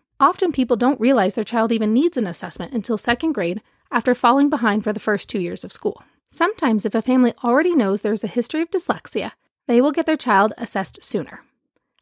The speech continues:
Ideally, getting diagnosed by around six years old gives the best chance of preventing the student from falling behind at school and feeling frustration and failure. Also, students have more neuroplasticity, as in their brain cells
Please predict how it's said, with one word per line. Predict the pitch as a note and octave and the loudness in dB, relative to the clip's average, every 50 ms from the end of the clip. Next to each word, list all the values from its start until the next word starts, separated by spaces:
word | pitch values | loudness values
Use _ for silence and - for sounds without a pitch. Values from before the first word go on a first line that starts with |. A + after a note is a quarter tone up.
| _ - - | _ -4 -2
Ideally, | B3+ - C#4 D4 D#4 F4+ G4+ G4 - | 0 2 2 2 4 2 2 0 0
getting | - C4 C#4+ C#4+ E4 | 0 0 2 2 2
diagnosed | D4+ C#4+ C#4 C#4 A#3 A3 G#3+ A3+ B3+ - - | 2 2 2 2 2 2 0 0 0 0 0
by | A3+ A3 | 0 2
around | A3 A3 G#3 A3 C4 B3+ | 2 2 2 4 2 2
six | - C4+ A#3+ - - | 0 -2 -4 -2 0
years | C4 A#3+ A3+ - | 2 2 2 2
old | G#3 G3 A3+ C4 D4 _ | 0 0 0 -2 -4 _
gives | - C4+ A3 - | -4 -4 -2 -2
the | - G#3+ | -2 -2
best | G3+ B3+ C4 D#4+ - - | 0 0 -2 -2 -2 -4
chance | - B3 A3 G3+ - - | -4 -2 -2 -2 -4 -6
of | - | -4
preventing | A3 G3+ F#3 G#3+ G#3+ A3 - D4 D#4 | -4 -2 0 0 0 0 0 -2 -4
the | C#4+ | -4
student | - - A#3 G#3+ G#3+ G#3 | -2 0 2 2 2 0
from | - B3 A3 | -2 -4 -4
falling | - - F#3 F#3+ G#3 A#3 C#4 | 0 2 2 4 4 2 2
behind | D4+ C4 A3+ A3 G#3+ G#3 | 2 2 2 0 2 0
at | A#3+ A#3+ - | 0 -2 -4
school | - - G#3+ F3 E3 - - _ _ _ _ _ _ _ - | -2 0 0 0 0 -2 -6 _ _ _ _ _ _ _ 0
and | C4 A#3 | 0 2
feeling | A3 A#3 A3+ A3+ A3 | 4 4 4 2 2
frustration | - B3 A3+ - - C4 B3 A3+ - B3 A#3+ A#3 - | 0 0 -2 -2 0 0 0 2 2 0 0 0 0
and | B3 G#3+ | -2 -2
failure. | - F#3 E3+ - B2+ - - - _ _ _ _ - | -2 -2 -4 -6 -8 -14 -18 -20 _ _ _ _ 0
Also, | B3+ E4 G4 - - F3+ D3+ G#3 - - _ _ _ _ _ | 0 0 0 0 -2 -4 -4 -4 -6 -8 _ _ _ _ _
students | - - - - C#4+ D4+ F#4 - - | -16 -10 -6 -2 -2 0 2 2 4
have | B3+ A#3 | 4 4
more | A3+ A3+ A3 A3+ B3 C4 | 4 6 6 6 6 6
neuroplasticity, | A#3+ A3 G#3 G#3+ A#3 A#3 - - F#3 - - - C4+ B3+ - F#3+ - - F#3+ - _ _ | 6 6 4 4 2 2 0 -2 -4 -2 -2 -2 -2 0 -2 -4 -6 -8 -10 -14 _ _
as | - A#3 A3 A3+ | -2 0 2 4
in | A#3 A#3 A3+ A#3 A#3+ - _ _ _ - | 4 4 4 4 2 0 _ _ _ -4
their | - A3+ G#3+ | -2 0 0
brain | G#3 B3+ C4+ D4 D#4 D4 | 2 2 2 2 2 2
cells | - C#4+ C4+ C#4 C4 - | 2 2 2 2 2 0